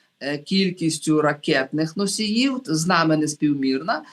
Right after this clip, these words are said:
е, оця спалахова війна на Близькому Сході. Ну, кілька днів, ну, тиждень, ну, два з перервами.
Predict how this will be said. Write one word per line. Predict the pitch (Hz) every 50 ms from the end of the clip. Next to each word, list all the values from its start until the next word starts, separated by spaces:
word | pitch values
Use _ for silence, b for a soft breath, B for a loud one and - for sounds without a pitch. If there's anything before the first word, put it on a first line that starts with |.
| B B B B B
е, | - 156 156 160 160 160 156
оця | 156 156 156 156 202 202 208 208 202 196 185 180 175 175
спалахова | - - - - 185 175 170 165 160 - - - 190 202 202 202 202 185 185 190 185 185 b b b b _ _
війна | 156 143 147 160 160 160 160 165 170 175 180
на | 170 165
Близькому | 151 147 151 151 - - 156 143 135 131
Сході. | 131 - - - 87 - - - _ _ _ _ _ _ _ _ _ _ _ _ _ _ _
Ну, | 185 202 240 262 254
кілька | 262 - 277 262 269 269 262
днів, | 254 220 247 277 294 277 233
ну, | 202 202
тиждень, | 202 - 233 254 269 247 196 185 175
ну, | 170 165
два | 160 165 196 208 233
з | 226 226
перервами. | - 185 175 170 175 165 151 - - -